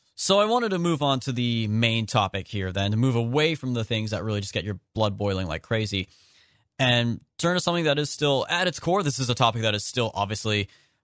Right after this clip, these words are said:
cause for great concern, if not anger. But the fact that it is now being discussed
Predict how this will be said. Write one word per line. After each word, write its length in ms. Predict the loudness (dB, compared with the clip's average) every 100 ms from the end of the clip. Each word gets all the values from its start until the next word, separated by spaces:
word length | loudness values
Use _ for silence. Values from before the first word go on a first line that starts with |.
| _
cause 320 | 2 2 0
for 160 | -6 -12 _ _
great 220 | -2 0
concern, 420 | -4 -2 -2 -2
if 160 | -2 -2
not 160 | -4 -4
anger. 380 | -4 0 0 -2 _ _
But 220 | -2 -2 0
the 80 |
fact 500 | -4 0 2 2 0
that 160 | -2 -2
it 60 | -2
is 140 | -2
now 200 | 0 0
being 220 | 0 -4
discussed 760 | -4 -8 -8 2 2 2 -8